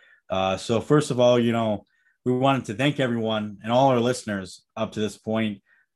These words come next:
who have joined us and, and given your, us your ear and shared this podcast. This is all organic, organically grown podcast. You know, we haven't run ads. We don't have sponsors. You know, it's just him and I doing the social media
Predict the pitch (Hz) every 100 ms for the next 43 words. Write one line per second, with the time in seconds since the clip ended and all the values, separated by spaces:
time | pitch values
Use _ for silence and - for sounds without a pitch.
0 | - 104 101 98 90 - 123 123 123 120
1 | - - - 104 101 101 101 107 113 113
2 | 110 113 - 110 104 101 101 117 104 92
3 | - 117 110 113 113 - - 110 104 104
4 | 110 110 117 110 117 123 120 110 120 117
5 | 110 - _ 110 98 120 117 110 _ 110
6 | 101 107 110 113 - _ _ _ _ 110
7 | 107 - 113 110 104 101 95 87 _ _
8 | _ - 107 127 123 131 120 117 120 113
9 | - - 110 113 127 127 - 117 113 107
10 | 120 120 - 101 101 101 95 _ _ _
11 | 110 104 147 135 - _ _ _ _ -
12 | 123 131 120 120 127 127 - 123 127 113
13 | 139 127 135 127 127 123 131 135 143